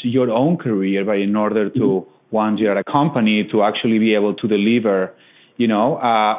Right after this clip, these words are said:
Speaker 1: on your K P Is, on, on your business objectives, because you're able to much more easily,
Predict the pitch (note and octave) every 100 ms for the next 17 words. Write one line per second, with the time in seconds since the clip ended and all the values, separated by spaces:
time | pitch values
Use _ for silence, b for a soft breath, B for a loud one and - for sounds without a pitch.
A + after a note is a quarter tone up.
0 | A2+ A2 G#2+ - B2 - A2 A#2+ G#2+ G#2
1 | A2 G#2 A2 A2 G#2 G2+ A2 G#2+ G#2 F2
2 | G#2 C3+ D3 A2+ G#2 G2+ B B B C3
3 | A#2+ A2+ A2 A2 A2 A2 A2+ A2 A2 A2+
4 | G#2+ G2+ B B B2 A#2 A#2+ A2 - A2+
5 | A2 A#2 A2 A2 G#2